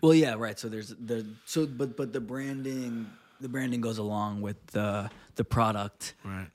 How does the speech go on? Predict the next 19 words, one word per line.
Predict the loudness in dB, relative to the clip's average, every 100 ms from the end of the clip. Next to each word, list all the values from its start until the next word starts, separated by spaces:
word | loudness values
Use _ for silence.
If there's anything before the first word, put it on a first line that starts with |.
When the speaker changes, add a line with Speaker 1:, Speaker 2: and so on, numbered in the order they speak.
| _ 0
Speaker 1:
The, | 4
you | 6
know, | 6 4
the | 4 4 4
product. | 4 6 6 2 -4 -14 _ _ _ -20 -2
Well, | 6 6
I |
guess | 6 6
the, | 4
the | 6
marketing | 4 6 4 2 2
people | 2 2 2 2 0 -4 -8
would | 0 2 2
say, | 0 4 4 4
"We're | 4 6
losing | 8 6 6 6
these | 4 2
customers." | 0 -2 -2 -6 -6 -4
Speaker 2:
Mm-hmm. | -2 0 0